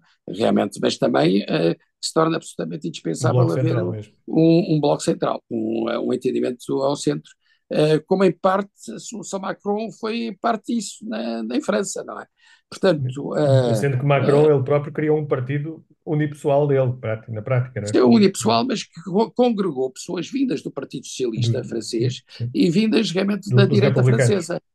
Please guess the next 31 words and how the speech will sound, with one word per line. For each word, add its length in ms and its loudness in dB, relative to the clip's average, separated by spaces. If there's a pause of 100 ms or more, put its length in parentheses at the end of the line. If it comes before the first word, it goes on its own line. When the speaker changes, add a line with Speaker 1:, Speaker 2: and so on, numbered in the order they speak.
(100)
Speaker 2:
Sim, 100 -6
sim. 120 -12
Speaker 1:
E, 100 -4
portanto, 600 -6
eh, 240 0 (260)
eh, 220 -6
eu 240 -2
só 200 -6
espero 320 -4
é 40 -2
que 360 -4
a 60 -8
situação 400 -6
não 120 -8
venha 260 -2
a 20 -6
ser 300 -6
tão 180 -4
grave, 320 -2 (580)
eh, 460 0
a 60 -2
nível 320 -2
nacional 460 -6
um 120 -4
dia, 360 -4 (160)
e, 240 -6
e 40 -10
também 240 -2
a 20 -2
nível 200 -2
internacional, 520 -6